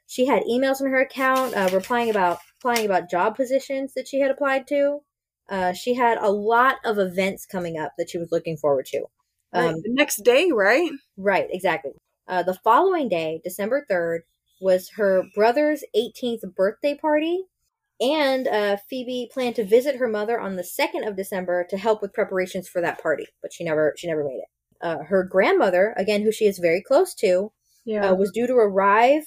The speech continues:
Speaker 1: uh, in Melbourne on December second, which is the day that she died, so it's, you know.
Speaker 2: Yeah.
Speaker 1: Uh, Victoria, her friend,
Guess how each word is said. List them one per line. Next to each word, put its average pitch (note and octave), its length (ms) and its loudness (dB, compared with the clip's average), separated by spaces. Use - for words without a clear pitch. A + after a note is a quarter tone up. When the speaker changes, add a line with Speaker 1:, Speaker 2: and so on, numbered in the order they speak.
Speaker 1:
uh, F#3+ 240 2
in G3+ 240 0
Melbourne G3 640 2
on F3+ 140 -2
December F3 360 -2
second, D#3+ 460 -6
which D#3+ 160 -6
is E3 100 -6
the - 80 -8
day D3+ 140 8
that C#3 120 4
she D#3 120 -4
died, C#3+ 340 2
so D#3+ 140 0
it's, D3+ 120 -8
you E3 140 -6
know. D3 220 -4
Speaker 2:
Yeah. G#3+ 560 -2
Speaker 1:
Uh, F3 340 2
Victoria, G#3 580 4
her G3 120 2
friend, F#3 460 -2